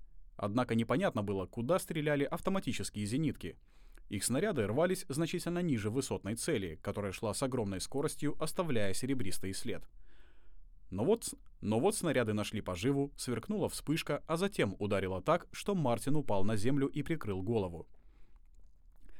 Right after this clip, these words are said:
Как оказалось, во-, как оказалось, вовремя,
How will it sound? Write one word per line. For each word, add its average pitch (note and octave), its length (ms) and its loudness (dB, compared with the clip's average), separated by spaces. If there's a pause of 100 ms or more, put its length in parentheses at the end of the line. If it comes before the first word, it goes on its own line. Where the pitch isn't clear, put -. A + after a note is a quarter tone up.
(440)
Как A2+ 160 6
оказалось, G#2+ 500 12 (140)
во-, D#3+ 260 4 (400)
как F#3 180 2
оказалось, A2+ 540 2
вовремя, A2+ 500 2